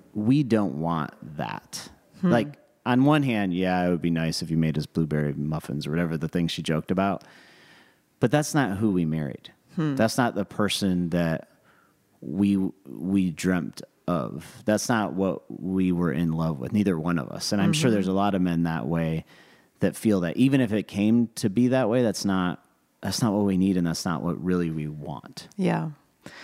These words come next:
Speaker 2: I do love that. I think that the times that for me as a woman that it happens the most is when I start looking around and comparing,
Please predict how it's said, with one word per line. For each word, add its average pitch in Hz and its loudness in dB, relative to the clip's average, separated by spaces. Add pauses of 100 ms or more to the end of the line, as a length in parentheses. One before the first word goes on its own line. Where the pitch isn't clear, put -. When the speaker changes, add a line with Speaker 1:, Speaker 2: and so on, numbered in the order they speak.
(260)
Speaker 2:
I 214 4
do 220 2
love 190 2
that. 170 2
I 180 0
think 190 -6
that 170 0
the 165 2 (140)
times 165 0
that 160 0
for 151 0
me 156 2
as 160 0
a 170 -2
woman 185 2
that 151 0 (400)
it 165 0
happens 165 0
the 156 -2
most 151 0
is 165 0
when 156 0 (600)
I 156 0
start - -2
looking 151 -4
around 151 -2 (100)
and 147 -2
comparing, 131 -6